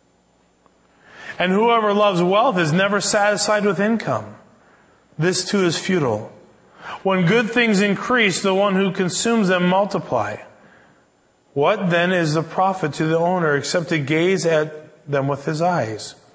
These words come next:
The sleep of the worker is sweet, whether he eats little or much,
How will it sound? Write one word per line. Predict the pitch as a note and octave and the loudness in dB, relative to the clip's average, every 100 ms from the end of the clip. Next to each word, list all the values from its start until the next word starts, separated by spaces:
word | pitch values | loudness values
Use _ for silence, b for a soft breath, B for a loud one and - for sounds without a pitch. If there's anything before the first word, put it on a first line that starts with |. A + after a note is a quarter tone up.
| _ _ B B B B | _ _ B B B B
The | D#3 | -4
sleep | - A#3+ A#3 | 0 0 2
of | G#3+ | 2
the | F#3 | 2
worker | F#3 A3+ A3 F3+ | 2 0 0 0
is | D#3+ | 0
sweet, | - A3 G#3+ F3+ - - - | 0 0 0 0 -4 -16 -6
whether | E3 F#3 E3+ | -2 2 2
he | E3 F3 | 2 2
eats | D3 | 0
little | F3+ G3+ | 0 0
or | G3+ G3 | 0 2
much, | G3+ F3+ - - | 0 0 -4 -12